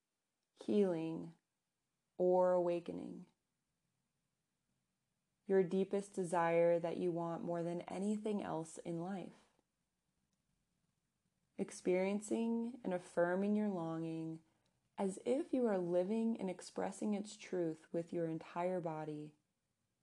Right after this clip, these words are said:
right now, in this moment. Then,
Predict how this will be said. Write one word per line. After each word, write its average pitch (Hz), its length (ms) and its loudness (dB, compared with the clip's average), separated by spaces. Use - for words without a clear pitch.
right 202 260 0
now, 180 460 -4
in 190 240 0
this 180 300 -6
moment. 170 380 -8
Then, 165 500 -4